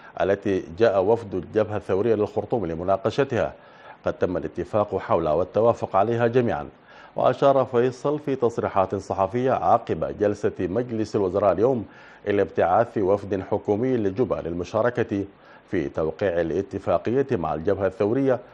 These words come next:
ومناقشة وضع الترتيبات الأمنية، وأشار إلى بعض الصعوبات العملية فيما يختص بتعيين الولاة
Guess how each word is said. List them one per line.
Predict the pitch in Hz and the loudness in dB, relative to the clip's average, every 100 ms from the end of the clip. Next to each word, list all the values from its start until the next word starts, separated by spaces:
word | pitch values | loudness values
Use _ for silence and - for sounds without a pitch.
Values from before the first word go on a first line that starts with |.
| - - | -20 -10
ومناقشة | - 90 101 113 131 127 117 113 - 101 95 - | -2 0 0 0 0 0 -2 -2 -2 -4 -4 -2
وضع | 110 110 95 | 0 2 0
الترتيبات | 85 95 - 87 92 95 | 0 -6 -4 -2 -2 -2
الأمنية، | 80 87 98 92 80 - - - - - | -4 -4 -4 -2 -4 -6 -20 -20 -12 -4
وأشار | 67 78 92 85 98 135 - | -4 -2 -2 0 0 -2 -6
إلى | 95 85 78 | -4 -2 0
بعض | 92 98 | 2 0
الصعوبات | 95 - 90 135 151 | 0 -2 0 0 0
العملية | 143 110 92 95 107 117 101 92 90 - - - _ - | 0 2 2 0 -2 -2 -2 -6 -8 -10 -20 -20 _ -4
فيما | 98 85 | 0 0
يختص | 80 - 101 - | 0 -4 -8 -6
بتعيين | 98 92 90 92 80 95 117 98 | -4 -4 -2 0 0 0 -2 -2
الولاة | 80 80 98 120 110 | -4 -2 -2 -2 -4